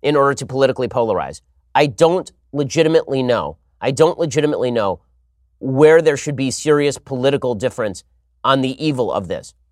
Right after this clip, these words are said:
and why you would point fingers at people who are not responsible for things unless you are badly motivated.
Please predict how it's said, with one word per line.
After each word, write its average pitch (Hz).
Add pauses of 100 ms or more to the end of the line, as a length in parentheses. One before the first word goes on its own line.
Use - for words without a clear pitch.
and 147
why 143
you 196
would 165
point 160
fingers 147
at 120
people 143
who 135
are 131
not 131
responsible 113
for 101
things - (800)
unless 160
you 165
are 143
badly 131
motivated. 90